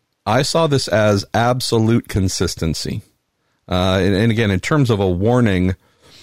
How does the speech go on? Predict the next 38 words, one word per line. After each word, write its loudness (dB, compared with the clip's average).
I, -6
I 2
don't 2
view 4
the 2
warning 2
of 2
Montoya, 2
but 0
maybe 0
not 0
warning 2
of -4
Tignal 0
as -2
being 0
inconsistency. -2
I 0
would 0
say 0
it -2
happened -2
at 0
a 0
stage -2
of 0
the 0
race -2
with -4
Montoya 0
where 2
there 0
was 0
a -2
lot 0
of -2
race -2
left. -4